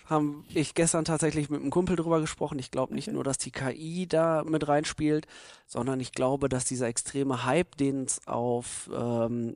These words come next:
Speaker 1: genau diese Berufe halt
Speaker 2: Mhm.
Speaker 1: gegeben hat, äh, mit,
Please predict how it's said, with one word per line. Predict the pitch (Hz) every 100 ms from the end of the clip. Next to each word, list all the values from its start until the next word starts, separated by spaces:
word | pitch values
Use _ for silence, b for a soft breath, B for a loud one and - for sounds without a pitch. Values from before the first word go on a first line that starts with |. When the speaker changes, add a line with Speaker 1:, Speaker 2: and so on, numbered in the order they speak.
| -
Speaker 1:
genau | 123 120
diese | 123 123 113
Berufe | 117 127 -
halt | 120 117
Speaker 2:
Mhm. | 92 107
Speaker 1:
gegeben | 160 135 143 143 139
hat, | 143 - - 127
äh, | 123 120 117
mit, | 120 120 -